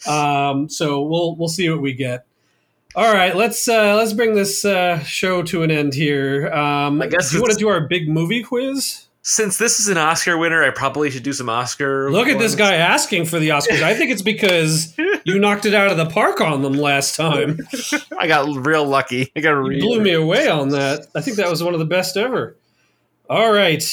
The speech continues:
Speaker 1: Um, I've got some cards here. So for those who don't know, uh, we do the big movie quiz here at the end of the show. We do six questions and see out of six how many Michael can get. Sometimes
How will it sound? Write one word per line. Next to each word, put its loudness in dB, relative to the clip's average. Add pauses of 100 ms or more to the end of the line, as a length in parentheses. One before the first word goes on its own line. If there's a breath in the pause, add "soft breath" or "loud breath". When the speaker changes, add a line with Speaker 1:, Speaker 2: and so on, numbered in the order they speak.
(140)
Speaker 1:
Um, 2
I've 0
got 0
some -2
cards -2
here. 0
So -2
for -4
those 0
who 0
don't 2
know, 2
uh, 2
we -2
do 0
the -4
big -2
movie -2
quiz -2
here -2
at -12
the -2
end 0
of -2
the -2
show. 0
We 0
do -4
six -6
questions -2
and -2
see -2 (420 loud breath)
out 2
of 0
six 0
how 0
many 0
Michael 0
can -6
get. 0
Sometimes 0